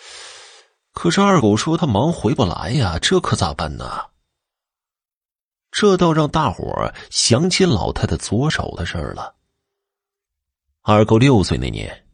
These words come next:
去山上玩儿，回来就得了怪病，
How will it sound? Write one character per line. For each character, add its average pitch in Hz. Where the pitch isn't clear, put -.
去 -
山 92
上 67
玩 -
儿， -
回 101
来 -
就 87
得 71
了 69
怪 -
病， 76